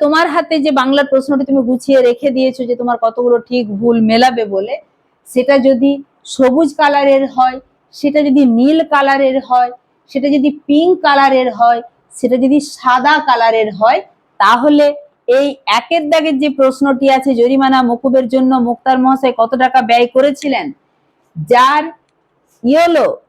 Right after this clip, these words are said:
তার এটি একে আছে, আমি এক নম্বরে পড়লাম, আমার হাতেও ইয়েলো। যার গ্রিনে আছে, তার কিন্তু থার্টি সিক্স নম্বর কোশ্চেনে দেখো এই কোশ্চেনটি আছে।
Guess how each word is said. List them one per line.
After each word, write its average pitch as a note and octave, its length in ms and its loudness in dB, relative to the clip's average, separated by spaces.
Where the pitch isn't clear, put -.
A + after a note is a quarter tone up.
তার C#4+ 160 2
এটি D#4+ 180 -2
একে D#4+ 300 0
আছে, D#4+ 280 -2
আমি C#4 220 -2
এক C#4 220 0
নম্বরে D4+ 340 0
পড়লাম, D4+ 480 0
আমার C#4 240 2
হাতেও C#4 360 0
ইয়েলো। D3+ 360 -4
যার C#4+ 320 2
গ্রিনে C#4+ 420 0
আছে, E4+ 300 -2
তার B3+ 260 0
কিন্তু C#4+ 540 -2
থার্টি D#4 460 0
সিক্স D4 440 -2
নম্বর C4+ 300 2
কোশ্চেনে C4+ 420 -2
দেখো C4 200 -2
এই G#3 140 2
কোশ্চেনটি F3+ 600 -6
আছে। C3 240 -10